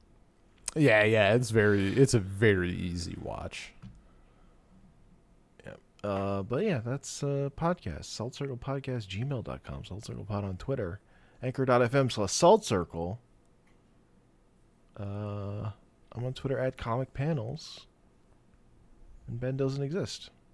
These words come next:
Speaker 1: Nah. Uh, rip Irene.
Speaker 2: Yeah, she got fucked up.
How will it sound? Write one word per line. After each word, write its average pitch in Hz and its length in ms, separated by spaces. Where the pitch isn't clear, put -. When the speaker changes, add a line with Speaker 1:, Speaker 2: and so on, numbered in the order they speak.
Speaker 1:
Nah. - 200
Uh, 95 340
rip 107 380
Irene. 90 500
Speaker 2:
Yeah, 87 260
she - 180
got 107 140
fucked - 300
up. 62 180